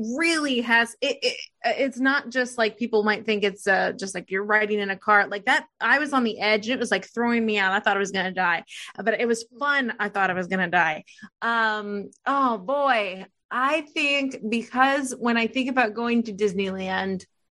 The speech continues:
I want to go because of Indiana Jones. I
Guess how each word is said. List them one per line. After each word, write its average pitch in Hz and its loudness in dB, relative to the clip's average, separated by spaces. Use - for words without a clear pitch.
I 214 2
want 220 -2
to 226 -6
go 202 0
because 190 -2
of 170 -10
Indiana - -4
Jones. - -10
I 202 -2